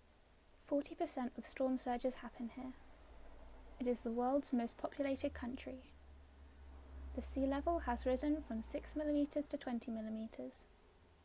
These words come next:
Storm surges can reach a hundred kilometers inland. A one point five meter rise in sea level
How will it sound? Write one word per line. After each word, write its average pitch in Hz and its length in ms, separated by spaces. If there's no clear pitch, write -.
Storm 302 340
surges 226 500
can 240 220
reach - 240
a - 60
hundred 285 340
kilometers 240 600
inland. 233 460
A - 20
one 262 220
point 339 240
five 277 400
meter 254 260
rise 214 400
in 233 140
sea 247 200
level 214 360